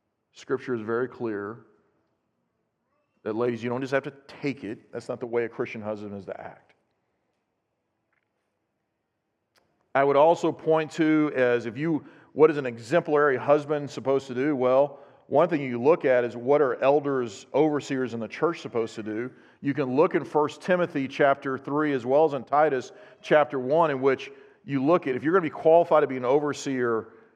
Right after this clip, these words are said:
in the church, you have to be sober-minded, self-control, not violent,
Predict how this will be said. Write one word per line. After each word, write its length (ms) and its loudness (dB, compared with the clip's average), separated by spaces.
in 120 -6
the 60 0
church, 480 2
you 120 0
have 100 4
to 60 -12
be 80 -10
sober-minded, 760 0
self-control, 960 0
not 600 -2
violent, 760 -2